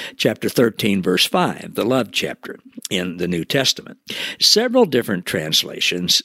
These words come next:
say correctly, "God or love does not get angry." Not slow to anger, but does not get angry.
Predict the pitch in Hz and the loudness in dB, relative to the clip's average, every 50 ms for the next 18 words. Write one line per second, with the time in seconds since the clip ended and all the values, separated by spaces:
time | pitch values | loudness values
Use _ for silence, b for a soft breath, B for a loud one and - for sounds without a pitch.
0 | _ - - - 127 107 104 104 104 - - _ - - - 107 104 110 131 135 | _ 2 2 4 4 2 0 0 -2 -2 -4 _ -2 2 4 6 6 6 4 2
1 | - - - - - - 90 92 - _ B B B B B B - 123 131 123 | -2 -8 -14 -14 -14 -12 -12 -12 -12 _ B B B B B B 0 0 2 2
2 | 104 90 87 95 95 95 101 - - - 95 90 87 87 92 107 123 117 90 76 | 2 0 0 -2 -2 -2 -4 -6 -2 0 2 2 2 2 2 2 2 2 0 -2
3 | 71 78 82 98 107 - _ _ _ _ _ _ - 104 120 110 107 101 95 95 | -4 -6 -8 -10 -10 -14 _ _ _ _ _ _ -2 2 2 4 4 2 2 4
4 | - - - - - _ _ _ - 90 87 95 104 113 123 160 208 214 190 - | 4 4 2 2 -2 _ _ _ -6 -2 0 2 4 4 4 4 2 0 -2 -6
5 | - _ - _ _ _ _ _ - - - 82 78 76 76 - _ _ - - | -10 _ -20 _ _ _ _ _ -12 -8 -6 -4 -4 -4 -6 -10 _ _ -20 -20
6 | _ _ _ 95 80 73 69 65 65 71 - - - - - _ _ _ _ _ | _ _ _ -2 -2 -2 -4 -8 -10 -10 -10 -10 -12 -12 -16 _ _ _ _ _
7 | _ _ _ _ _ _ _ _ _ _ _ _ _ _ _ _ - 147 214 202 | _ _ _ _ _ _ _ _ _ _ _ _ _ _ _ _ -2 -2 -2 -2
8 | - - _ _ - - - 165 165 185 196 151 101 62 62 69 69 69 160 - | -4 -10 _ _ 0 0 2 4 4 4 4 4 2 0 -2 -6 -8 -10 -10 -8
9 | - - B B B B B _ - 131 117 - - _ 139 117 107 101 95 - | -8 -8 B B B B B _ -2 -2 -2 -2 -4 _ 0 0 2 2 4 4
10 | - - - _ _ 104 110 117 151 190 202 - - _ - - 117 90 80 - | 2 2 0 _ _ 0 2 2 2 2 0 -2 -6 _ -6 -2 -2 -2 -2 -2
11 | - _ _ - - - 76 67 65 65 - - - | -6 _ _ -14 -10 -10 -8 -8 -10 -10 -12 -14 -16